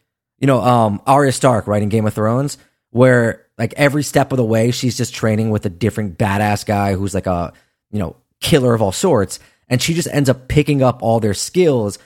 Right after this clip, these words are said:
and by the end, she's the most skilled of all. And Amado is like that with these guys, right? He ends up being this extremely powerful and ruthless drug lord, but he's learning from all these guys at a young age, and he's taking notes.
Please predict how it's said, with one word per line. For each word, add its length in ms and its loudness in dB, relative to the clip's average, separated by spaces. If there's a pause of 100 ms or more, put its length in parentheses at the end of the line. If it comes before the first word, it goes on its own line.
(220)
and 140 2
by 140 6
the 140 2
end, 160 2
she's 140 -2
the 60 -2
most 160 -2
skilled 260 -2
of 100 -6
all. 280 -8 (680)
And 260 0
Amado 460 2 (420)
is 140 -2
like 200 0
that 120 2
with 100 -4
these 140 -4
guys, 320 0
right? 140 -2
He 140 -6
ends 160 -2
up 100 -2
being 160 0
this 140 -6
extremely 400 -4
powerful 500 0
and 260 -2
ruthless 400 0
drug 220 0
lord, 320 -4 (420)
but 80 -2
he's 140 -2
learning 320 2
from 140 -4
all 120 0
these 140 -4
guys 240 0
at 80 0
a 40 -2
young 220 0
age, 260 -2
and 100 -8
he's 200 -8
taking 420 -4
notes. 420 -6